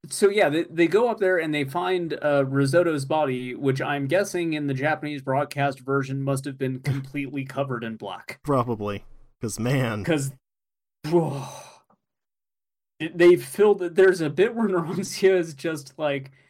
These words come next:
Speaker 1: "It'll be hard to identify him because I shot him in the face a lot."
Speaker 2: Right. And also later he says he turned him into a honeycomb, which is
Speaker 1: <laughs>
Speaker 2: true.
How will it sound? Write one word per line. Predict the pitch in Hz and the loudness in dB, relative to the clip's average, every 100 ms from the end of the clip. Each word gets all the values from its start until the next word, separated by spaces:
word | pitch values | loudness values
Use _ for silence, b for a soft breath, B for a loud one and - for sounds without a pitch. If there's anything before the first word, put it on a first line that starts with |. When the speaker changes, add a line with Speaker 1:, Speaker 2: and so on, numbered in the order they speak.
| b | b
Speaker 1:
"It'll | 180 170 | 0 0
be | 170 | 0
hard | 151 220 269 | 0 0 2
to | 196 | 2
identify | 165 165 180 160 147 | 2 2 2 2 0
him | 143 | 0
because | 131 139 | -2 0
I | 131 | 0
shot | 127 165 196 | 0 -2 -4
him | 165 143 | -4 -6
in | 120 | -8
the | 98 | -6
face | 147 135 110 | -6 -6 -8
a | |
lot." | 98 101 131 135 - - _ _ 113 | -12 -2 -2 -2 -12 -18 _ _ -8
Speaker 2:
Right. | 107 101 - _ _ | -6 -6 -14 _ _
And | 135 139 | -2 0
also | 135 - 135 | 0 0 0
later | 127 131 123 | 2 0 0
he | 131 | -2
says | 123 131 117 | -2 -2 -2
he | - 131 | -4 -8
turned | 120 143 131 | -6 -4 -2
him | 123 | -2
into | 127 123 | -2 -2
a | 120 | -6
honeycomb, | - 123 117 113 - 127 117 110 - - | -2 -2 -2 -4 -2 -2 -2 -4 -8 -18
which | 120 117 - | -4 -4 -2
is | 113 110 - | -4 -4 -8
Speaker 1:
<laughs> | - | -4
Speaker 2:
true. | 143 175 123 | 0 2 2